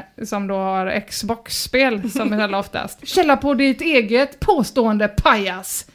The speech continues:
Det borde vara enkelt för dig om du har sanningen på din sida, för det är varje marxistisk universitets dröm att bevisa din hypotes.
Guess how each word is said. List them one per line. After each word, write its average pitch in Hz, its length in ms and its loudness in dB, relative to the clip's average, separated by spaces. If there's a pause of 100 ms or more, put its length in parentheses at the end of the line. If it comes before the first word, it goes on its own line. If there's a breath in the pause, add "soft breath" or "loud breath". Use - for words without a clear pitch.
(120)
Det 302 120 0
borde 330 240 2
vara 294 240 6
enkelt 277 480 2
för 349 80 -2
dig 220 280 2
om 214 460 2
du 226 100 4
har 247 160 4
sanningen 208 560 0
på 233 100 -2
din 214 180 -2
sida, 190 580 -4
för 240 80 -4
det 247 160 0
är 247 40 -2
varje 240 380 4
marxistisk 226 800 -4
universitets 226 760 -2
dröm 269 420 4
att 226 80 2
bevisa 220 580 -2
din 220 400 0
hypotes. 233 920 -2